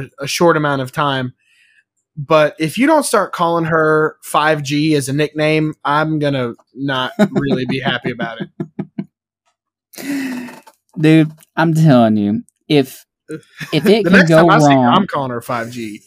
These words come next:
Speaker 2: <laughs> if it can go wrong,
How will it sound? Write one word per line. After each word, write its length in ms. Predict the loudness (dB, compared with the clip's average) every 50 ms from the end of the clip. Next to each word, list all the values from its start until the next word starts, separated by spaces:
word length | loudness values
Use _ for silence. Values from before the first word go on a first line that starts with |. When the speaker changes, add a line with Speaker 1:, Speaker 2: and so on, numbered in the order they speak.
| _ _
Speaker 2:
<laughs> 160 | _ _ 2
if 120 | 2 2 2 _ _ _ _ _ _ _
it 640 | -8 -4 -4 -4 -2 0 2 4 6 6 6 6 6
can 180 | 6 6 6 8
go 200 | 8 6 6 6
wrong, 720 | 6 6 8 8 8 8 8 8 8 6 4 2 -2 -6